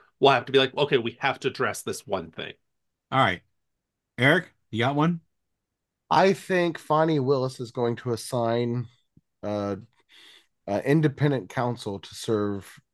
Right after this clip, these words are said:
Speaker 3: on the Georgia case and step
Speaker 2: Okay.
Speaker 3: away herself.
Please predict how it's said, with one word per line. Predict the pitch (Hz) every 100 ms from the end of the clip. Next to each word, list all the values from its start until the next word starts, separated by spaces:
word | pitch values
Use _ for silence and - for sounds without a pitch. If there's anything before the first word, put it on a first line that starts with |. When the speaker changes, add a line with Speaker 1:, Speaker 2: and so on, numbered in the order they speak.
| _ _ _ _ -
Speaker 3:
on | 98 104 98
the | 101 98 95
Georgia | 87 110 107 98
case | - 92 85 87 - -
and | 95
step | 208 269 -
Speaker 2:
Okay. | -
Speaker 3:
away | 98 95
herself. | 95 95 - 80 82 -